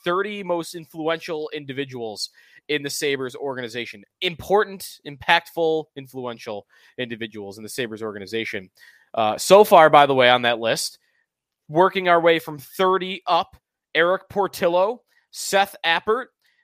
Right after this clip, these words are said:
Rasmus Asplund, Henry Jokiharju, Matt Ellis,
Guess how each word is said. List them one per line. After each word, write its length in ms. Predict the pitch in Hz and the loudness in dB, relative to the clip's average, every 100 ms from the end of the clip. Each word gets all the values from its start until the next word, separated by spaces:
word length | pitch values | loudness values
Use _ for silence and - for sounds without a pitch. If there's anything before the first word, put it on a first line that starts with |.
| _ | _
Rasmus 580 | 131 175 202 - 185 - | 0 2 2 -6 -10 -6
Asplund, 600 | 165 170 - 208 214 240 - | -4 -4 -4 -6 -6 -8 -18
Henry 380 | - 175 185 180 | -6 -4 -4 -2
Jokiharju, 880 | 175 170 135 165 180 185 175 180 180 - | -4 -4 -6 -2 -2 -2 -4 -6 -10 -16
Matt 320 | 127 151 180 - | -2 0 0 0
Ellis, 540 | 175 147 139 - - | 0 0 -4 -8 -14